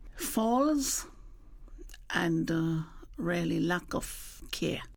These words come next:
I would rather commit suicide than be put into a care home. I would never go into a care home, although I've worked in a care home for fifteen years. And I hope my children would never put me into a care home.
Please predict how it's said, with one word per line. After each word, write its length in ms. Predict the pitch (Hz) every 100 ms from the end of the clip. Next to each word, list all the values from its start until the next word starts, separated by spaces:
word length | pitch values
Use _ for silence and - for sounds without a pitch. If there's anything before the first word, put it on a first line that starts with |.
| _ _ _ _ _ _ _ - -
I 200 | 240 240
would 180 | 226 208
rather 560 | 214 254 247 180 180
commit 420 | - 208 190 190 -
suicide 760 | - 214 185 - 156 139 - -
than 180 | 170 190
be 80 | 180
put 280 | - 185 175
into 240 | 165 175
a 40 |
care 280 | 165 175 170
home. 320 | 170 143 208 - - - - -
I 180 | - 214
would 160 | 202 190
never 460 | 202 233 170 160 - - - - - - - - - - -
go 140 | 190
into 240 | 185 -
a 40 | 170
care 300 | - 160 156
home, 200 | 160 160
although 300 | 165 160 175
I've 100 | 175
worked 320 | 175 170 -
in 120 | 160
a 40 | 160
care 220 | - 160
home 220 | 160 156
for 160 | - -
fifteen 400 | - - - -
years. 400 | - - - - - - -
And 100 | 160
I 60 | 165
hope 260 | 185 185
my 160 | 175 175
children 480 | - 196 175 165 165
would 120 | 170
never 300 | 185 185 185
put 240 | - 180
me 100 | 160
into 220 | 165 160 165
a 40 |
care 280 | - 165 147
home. 340 | - - -